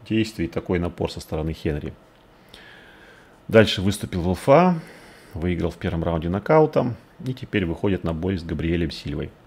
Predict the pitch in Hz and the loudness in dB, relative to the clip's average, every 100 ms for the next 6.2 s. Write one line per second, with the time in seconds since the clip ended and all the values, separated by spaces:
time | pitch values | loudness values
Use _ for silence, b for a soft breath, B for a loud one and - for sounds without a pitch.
0 | - - - - - - - - - - | -20 -20 -20 -20 -20 -20 -20 -20 -20 -20
1 | - - B B B B B - 120 143 | -20 -20 B B B B B 0 4 6
2 | 127 113 - 151 131 - - 95 - 95 | 6 2 -2 -2 0 -2 -4 -4 -2 0
3 | 113 110 92 - 92 82 - - - - | 4 4 2 -2 -2 -2 -6 -18 -20 -20
4 | - - - - - - - B B B | -20 -20 -20 -20 -20 -20 -20 B B B
5 | B B B B - 87 90 113 101 92 | B B B B -10 -6 0 2 4 4
6 | 87 | 4